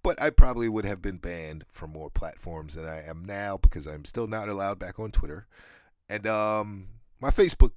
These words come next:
thing is going smooth because I've learned how to operate around the algorithm of Facebook without going to jail. So, um, it's just some strange shit we're going back into.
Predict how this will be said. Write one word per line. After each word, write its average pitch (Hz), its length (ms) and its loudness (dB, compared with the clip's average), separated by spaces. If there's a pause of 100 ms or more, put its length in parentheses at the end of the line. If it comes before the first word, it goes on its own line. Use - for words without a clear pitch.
thing 117 200 -6
is 95 120 -8
going 95 240 -6
smooth 78 420 -8
because 82 300 -8
I've 85 180 -8
learned 73 440 -12 (160)
how 87 160 -10
to - 260 -8
operate 85 420 2
around 85 320 -10
the 82 120 -14
algorithm 76 680 -10
of 76 100 -20
Facebook - 440 -12 (400)
without 92 280 -4
going 80 240 -12
to - 120 -20
jail. 73 340 -16 (440)
So, 139 500 -2 (1300)
um, 117 480 -4 (920)
it's - 120 0
just - 140 -2
some - 140 -8
strange 117 640 -10
shit 95 300 -8
we're 82 100 -14
going 80 300 -12
back 78 220 -14
into. 76 460 -14